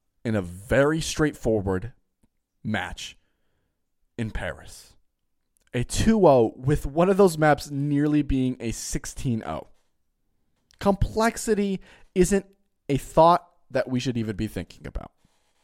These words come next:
Now, the other two teams are, are FaZe and Ents. FaZe, big name. Lots of trophies, lots of achievements, strong lineup, one of the strongest lineups in Counter-Strike.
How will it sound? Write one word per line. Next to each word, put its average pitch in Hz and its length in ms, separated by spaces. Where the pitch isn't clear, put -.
Now, 127 80
the 147 120
other 147 120
two 139 140
teams 98 400
are, 82 300
are 107 100
FaZe 120 760
and 107 120
Ents. - 460
FaZe, 185 800
big 120 240
name. 82 260
Lots 104 440
of - 160
trophies, - 560
lots 104 200
of 95 80
achievements, 101 640
strong 120 600
lineup, 92 380
one 107 140
of 120 80
the 120 80
strongest 117 720
lineups 98 360
in 92 60
Counter-Strike. - 640